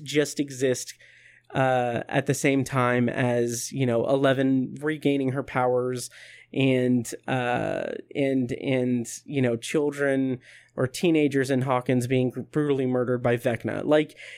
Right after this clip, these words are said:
it can't coexist with that without connecting to it in any significant way.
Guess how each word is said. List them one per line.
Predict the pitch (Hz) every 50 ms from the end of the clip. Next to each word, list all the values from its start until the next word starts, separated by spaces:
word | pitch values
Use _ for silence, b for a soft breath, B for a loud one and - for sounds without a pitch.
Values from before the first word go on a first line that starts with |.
| B B
it | - 170 165 165
can't | - - - - 175 170 165 160 - -
coexist | - - - 170 165 156 147 143 139 135 135 131 - -
with | 143 123 120 -
that | 131 123 123 -
without | 135 135 131 - 139 135 135 135 127 - _ _
connecting | - - 151 139 139 135 127 - - 135 131 123
to | - - 131 123
it | 123 120
in | 123 131 127 123
any | 123 127 127 127
significant | 117 - 143 131 135 139 127 - 131 - - 120 -
way. | 127 123 117 113 117 120 120